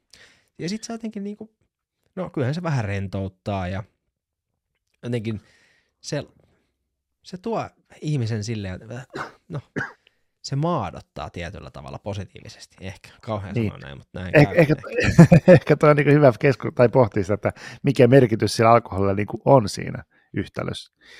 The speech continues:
Speaker 1: Mm.
Speaker 2: Mutta esi-, esimerkiksi, äh,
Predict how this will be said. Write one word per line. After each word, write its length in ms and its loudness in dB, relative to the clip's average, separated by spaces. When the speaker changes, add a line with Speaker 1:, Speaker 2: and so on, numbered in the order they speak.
Speaker 1:
Mm. 240 -4
Speaker 2:
Mutta 240 0
esi-, 260 -4
esimerkiksi, 560 0
äh, 300 0